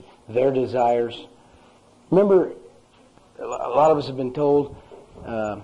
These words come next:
when it comes to your kids and they ask you to do something, say yes as often as you can, because when you have to say no, you want it to be on something that's really, really a solid principle.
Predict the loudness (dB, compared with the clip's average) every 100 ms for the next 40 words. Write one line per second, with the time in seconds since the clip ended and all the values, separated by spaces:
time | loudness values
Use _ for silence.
0 | -18 -20 -20 -20 -20 _ -20 _ -20 -20
1 | -20 _ -8 -4 2 2 2 -4 -6 0
2 | 2 4 2 -6 -6 -6 -8 -6 -6 -4
3 | -4 -6 -6 -6 -6 -8 -8 -14 _ _
4 | _ _ _ _ -20 -4 2 4 4 2
5 | 0 -2 2 2 2 -8 -10 -12 -8 -8
6 | -10 -16 _ _ _ _ -14 -8 -6 -4
7 | -4 -4 -4 -6 -4 0 0 0 2 2
8 | 0 -2 -4 -4 -4 -4 -4 -4 -8 -6
9 | 0 4 4 2 -6 -20 -20 -20 -6 0
10 | 2 2 2 2 4 2 -4 -10 -10 -6
11 | -6 -6